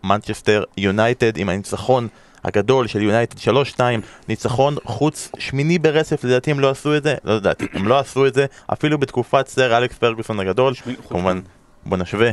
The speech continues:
Speaker 1: הם כן עשו דברים בסר תקופת ה-, הם אמנם לא ניצחו שמונה משחקים בחוץ, אבל הם זכו באליפויות ובתארים, אז, אה, כל דבר והצד שלו.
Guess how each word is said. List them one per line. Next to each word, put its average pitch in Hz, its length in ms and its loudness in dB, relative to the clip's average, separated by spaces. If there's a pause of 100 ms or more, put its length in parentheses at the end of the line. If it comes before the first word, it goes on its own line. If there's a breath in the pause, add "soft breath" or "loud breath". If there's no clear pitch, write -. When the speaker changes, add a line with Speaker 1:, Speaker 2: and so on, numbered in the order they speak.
(100)
Speaker 1:
הם 95 120 -6
כן 107 200 2
עשו 101 180 -8
דברים 98 260 0
בסר 101 260 0
תקופת - 280 -2
ה-, 95 40 0 (260)
הם 123 140 -8 (340)
אמנם 123 300 2
לא 127 80 4
ניצחו 131 260 -4
שמונה 151 140 0
משחקים 170 220 -4
בחוץ, 233 240 2
אבל 143 100 2
הם 143 60 0
זכו 139 180 2
באליפויות 143 420 2
ובתארים, 127 480 2
אז, 101 80 0 (840 loud breath)
אה, 107 220 2 (120)
כל 143 180 4
דבר 127 300 2
והצד 110 360 2
שלו. 117 300 2